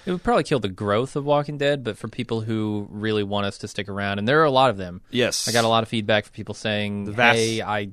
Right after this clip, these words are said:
Speaker 1: d-, don't wanna lose this podcast." It's, sometimes it's the only reason I watch the show, or I don't even watch the show. I just listen to your podcast, but I
Speaker 2: Sure.
Speaker 1: don't want it to go away.
Speaker 2: And we,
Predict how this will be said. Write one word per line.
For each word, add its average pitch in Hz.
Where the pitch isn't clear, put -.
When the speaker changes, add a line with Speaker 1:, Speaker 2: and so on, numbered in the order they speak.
Speaker 1:
d-, -
don't 131
wanna 131
lose 131
this 120
podcast." 120
It's, -
sometimes 175
it's 135
the 127
only 123
reason 120
I 110
watch 107
the 107
show, 110
or 101
I 95
don't 131
even 143
watch 131
the 127
show. 120
I 110
just 104
listen 107
to 101
your 98
podcast, 110
but 143
I -
Speaker 2:
Sure. -
Speaker 1:
don't 104
want 101
it -
to -
go 104
away. 98
Speaker 2:
And 165
we, 254